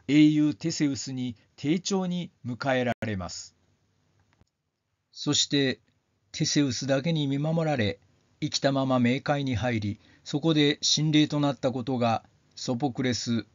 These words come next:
コロノスのオイディプスに書かれています。あの人は神々から、誰かが彼の案内に使わされたか、それとも地下の神々の住みたもう大地が、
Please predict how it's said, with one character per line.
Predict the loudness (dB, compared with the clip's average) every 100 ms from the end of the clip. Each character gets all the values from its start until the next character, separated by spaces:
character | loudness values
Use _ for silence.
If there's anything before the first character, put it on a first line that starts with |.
| _
コ | -4 0
ロ | 2
ノ | 2
ス | 2
の | 0 0 -4
オ | -4
イ | -2
デ | -4
ィ |
プ | -4
ス | -4 0
に | 0 -2 -6 -14
書 | -8
か | -2 -2
れ | 0
て | 2
い | 2
ま | 0 -6
す。 | -10 -12 _ _ _ _ _ _ _ _ _ _ _ _ _ _ _ _ _ _
あ | 0 2
の | 2
人 | 0 4
は | 4 4 0
神 | 0 2
々 | 4 4 2
か | 4
ら、 | 4 2 -2 _ _ _ _ _ _ _ 0
誰 | 4 6
か | 4 2
が | 2 -2 -4
彼 | -2 0 2
の | 0 0
案 | -2 0
内 | 0 2
に | 2 2 -2
使 | -10 -2 0
わ | 2
さ | 0
れ | 0
た | -2 -4
か、 | -6 -8 _ _
そ | 0 2
れ | 2
と | 2
も | 2
地 | 2
下 | 4 2
の | 0
神 | -2 -4 -2
々 | 0 0
の | -2
住 | -2 -2
み | -2
た | -2
も | -2 -2
う | -2
大 | -2 -2
地 | -2 -4
が、 | -4 -6